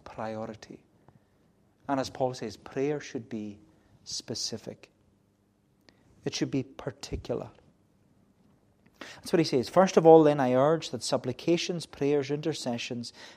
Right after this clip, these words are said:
and thanksgivings be made for all people." So Paul urges us, he exhorts us, he encourages Timothy and us and this congregation to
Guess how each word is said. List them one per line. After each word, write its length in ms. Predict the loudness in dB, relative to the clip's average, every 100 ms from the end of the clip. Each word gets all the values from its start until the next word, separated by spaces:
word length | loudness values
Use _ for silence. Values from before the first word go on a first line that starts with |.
| -6
and 140 | -6
thanksgivings 720 | -2 -2 -2 -4 -4 -2 -4 -6
be 140 | -6
made 320 | -4 -4 -4
for 260 | -4 -6 -6 _ 4
all 520 | 4 4 0 -4 -8 _ _ _ _ _ _ -16
people." 520 | -10 -10 -10 -16 -18 _ _ _ _ _ _ _ _ -20 -16 0
So 140 | 2
Paul 340 | 10 12 12
urges 460 | 12 12 10 6 2
us, 180 | 0 0
he 140 | -2
exhorts 480 | -2 0 2 2 0
us, 160 | -4 0
he 120 | 0
encourages 680 | 0 2 6 6 6 0
Timothy 560 | 0 -2 0 4 4 2 -6 -8 4
and 280 | 6 8 8
us 340 | 8 6 -4 -12 -20 -14 0
and 160 | 2 6
this 160 | 4
congregation 920 | 4 2 4 2 2 -2 0 -2 -4 -10 -20 -20 _ -6
to 300 | 2 4